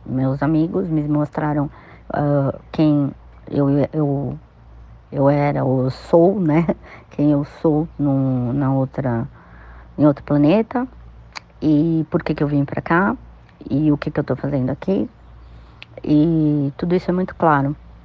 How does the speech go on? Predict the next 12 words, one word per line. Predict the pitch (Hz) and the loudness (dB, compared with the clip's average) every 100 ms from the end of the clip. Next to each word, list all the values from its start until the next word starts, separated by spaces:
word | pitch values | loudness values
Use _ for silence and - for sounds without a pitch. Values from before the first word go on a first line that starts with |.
| - - - - - - - - - | -20 -20 -20 -20 -20 -20 -20 -20 -2
muito | 151 156 - | 2 2 0
claro. | 131 - - - - - - - - - - - | -4 -4 -12 -20 -20 -20 -20 -20 -20 -20 -20 -4
E | 180 170 | 0 0
a | |
partir | - 180 - 185 | 0 -4 -4 -4
de | 170 | -4
daí, | 151 165 170 196 220 - - | -2 0 2 2 0 -2 -6
é, | - 151 147 143 131 117 - - - - | 0 2 2 2 0 -2 -4 -10 -20 -14
eu | - 165 156 147 143 120 - | 0 2 4 2 0 -4 -8
fui | - 175 | -2 0
desenvolvendo, | 165 160 165 160 156 160 160 160 151 - - - - - - - - - | 0 -2 -2 -2 -2 0 0 2 -2 -2 -10 -20 -20 -20 -20 -20 -20 -6
é, | 143 139 135 131 104 | -2 0 0 -2 -4